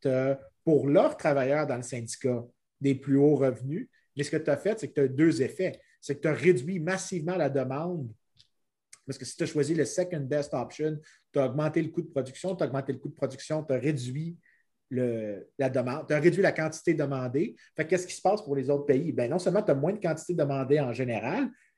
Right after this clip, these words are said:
mais ceux qui payent la facture, c'est les, euh, le gros de la facture, c'est les gens dans les pays pauvres. Si tu veux vraiment aider les pays pauvres, là, les gens dans, qui travaillent dans les sweatshops, achète chez Nike.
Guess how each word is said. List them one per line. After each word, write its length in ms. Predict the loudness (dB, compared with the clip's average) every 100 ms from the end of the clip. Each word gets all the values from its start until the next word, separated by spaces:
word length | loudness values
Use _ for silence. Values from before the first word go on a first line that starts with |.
| 2
mais 140 | 2
ceux 180 | 4 0
qui 220 | -2 -6 6
payent 240 | 8 10
la 120 | 6
facture, 600 | 4 -2 -2 0 0 0
c'est 180 | -6 -4
les, 220 | 0 2 0 -6 -2
euh, 100 | 2
le 120 | 2
gros 300 | 2 2 4
de 60 | 4
la 100 | 2
facture, 640 | 2 -2 -8 -8 -6 -6 -8 _ -16
c'est 140 | 0 4
les 100 | 6
gens 100 | 6
dans 100 | 4
les 120 | 4
pays 200 | 2 2
pauvres. 240 | 4 2 2 -18
Si 120 | -8
tu 100 | 2
veux 80 | 2
vraiment 300 | 4 4 4
aider 280 | 2 2 0
les 140 | 4
pays 220 | 6 4
pauvres, 320 | 4 2 2 -4
là, 80 | -10 -12 -6
les 140 | 0
gens 120 | 2 0
dans, 140 | -2
qui 80 | 2
travaillent 140 | 4
dans 60 | 6
les 80 | 4
sweatshops, 380 | 2 4 0 -2 _ _ _ -2
achète 300 | -2 4 2
chez 140 | 2 0
Nike. 400 | -2 -4 -8